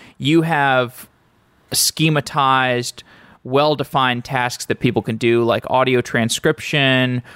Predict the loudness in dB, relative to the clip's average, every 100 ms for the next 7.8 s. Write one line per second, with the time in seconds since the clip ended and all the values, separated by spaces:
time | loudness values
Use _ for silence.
0 | -20 -10 0 2 4 2 2 -2 -2 -4
1 | -2 -2 -2 0 0 0 -2 0 0 -2
2 | -4 -8 -16 -6 -2 0 0 0 0 2
3 | -2 -4 -2 -2 0 0 0 0 0 2
4 | 2 -2 -2 -2 0 0 0 0 -2 -4
5 | -6 -10 _ _ _ -4 -2 0 -2 0
6 | 0 2 0 -2 -2 0 0 0 0 -2
7 | -6 -10 -2 0 0 0 -2